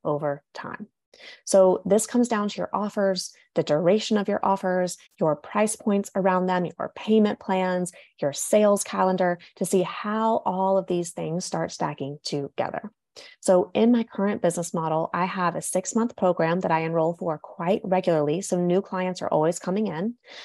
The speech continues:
But on the back end, I have a month-to-month mastermind that clients flow into that allows my monthly recurring revenue to continue growing over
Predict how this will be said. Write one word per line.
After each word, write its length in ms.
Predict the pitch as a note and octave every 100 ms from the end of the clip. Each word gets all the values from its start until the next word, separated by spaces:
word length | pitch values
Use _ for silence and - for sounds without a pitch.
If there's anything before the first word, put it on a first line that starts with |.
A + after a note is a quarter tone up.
| -
But 120 | G3
on 100 | F#3
the 80 | F3
back 400 | E3+ G3+ C#4 D4+
end, 320 | F3+ D#3 D#3+ -
I 60 |
have 240 | F#3 G3 G3
a 80 |
month-to-month 880 | F3+ F#3 G#3 G#3+ - F#3 A3 C#4+ C#4+
mastermind 720 | G3 E3 - E3 D#3+ D#3 D#3 - -
that 100 | F#3+
clients 440 | - F#3+ F3+ F3+
flow 220 | - E3+ -
into 540 | A3+ B3+ - - - _ - -
that 80 | F#3+
allows 340 | F#3+ G3 F#3+
my 160 | F#3 F3+
monthly 440 | F#3 G3 G#3 F3+
recurring 500 | E3+ E3+ F#3 E3+ -
revenue 400 | E3 E3+ G3+ G#3+
to 160 | - F#3
continue 580 | F#3 E3+ E3+ D#3+ D#3+ E3
growing 420 | D3+ D3 C#3+ C#3 -
over 360 | D3+ D3 E3